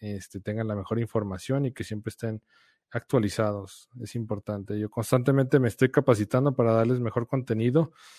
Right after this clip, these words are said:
y para que ustedes lo puedan aplicar. Muchas gracias, Paola, de verdad.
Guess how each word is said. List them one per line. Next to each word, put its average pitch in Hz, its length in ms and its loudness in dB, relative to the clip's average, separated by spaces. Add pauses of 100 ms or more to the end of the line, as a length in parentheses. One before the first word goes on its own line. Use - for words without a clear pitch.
(340)
y 120 220 0
para 120 240 2
que - 100 -12
ustedes 107 400 -2
lo 107 100 -4
puedan 110 240 -4
aplicar. 101 640 -8
Muchas 101 260 -4
gracias, 120 240 0
Paola, 117 380 0
de 107 80 -2
verdad. 104 220 -6